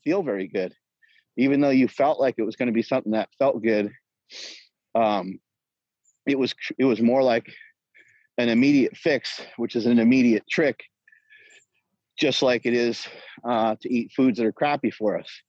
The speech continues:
This is gonna make me feel better. It makes you feel better for a few seconds. And then you're like, "Shit, man, I promised myself I wouldn't do that again." And now I'm the same, you know, fat ass I was, you know,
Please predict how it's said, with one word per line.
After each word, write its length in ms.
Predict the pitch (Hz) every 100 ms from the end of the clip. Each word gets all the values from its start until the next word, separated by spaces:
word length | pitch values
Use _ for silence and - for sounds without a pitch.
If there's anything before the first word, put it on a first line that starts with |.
| _ - - _ -
This 180 | 131 135
is 80 |
gonna 180 | 120 135
make 220 | 127 120 120
me 140 | 120
feel 280 | - 147 135
better. 280 | 110 98 104
It 40 |
makes 200 | 127 -
you 80 | 120
feel 160 | 147
better 260 | 143 123 113
for 180 | - 107
a 40 |
few 220 | - 139
seconds. 680 | 113 160 147 107 87 - - _ _ _ _ _ _ -
And 80 |
then 80 | 127
you're 120 | 131
like, 180 | 117 110
"Shit, 280 | - 160 135
man, 380 | 113 113 127 120 - - _ _ _ _ - - - -
I 60 | 107
promised 420 | - 131 135 120
myself 400 | 135 120 135 123
I 80 | 120
wouldn't 280 | 127 123 107
do 160 | 143
that 160 | 135 107
again." 320 | 90 101 95 _ _ _ _ _ _ _ -
And 140 | 110
now 200 | 117 127
I'm 100 | 123
the 80 | 117
same, 480 | - 131 135 123 117 - _ _ _ _ _ _ _ _
you 80 | 120
know, 80 | 104
fat 360 | - 151 143 131
ass 300 | 117 117 -
I 120 | 117
was, 440 | 113 120 120 110 - -
you 100 | 127
know, 180 | 110